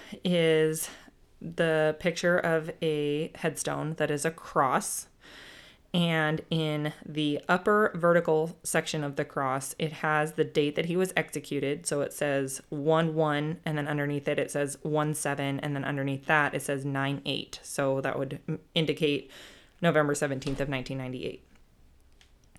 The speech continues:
In the horizontal cross, it says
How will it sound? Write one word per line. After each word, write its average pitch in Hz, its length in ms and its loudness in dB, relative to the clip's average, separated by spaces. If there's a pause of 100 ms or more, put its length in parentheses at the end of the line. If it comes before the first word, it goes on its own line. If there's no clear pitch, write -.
(520)
In 156 460 4
the 151 200 0
horizontal 180 680 6
cross, 156 800 4 (560)
it - 320 0
says 147 580 2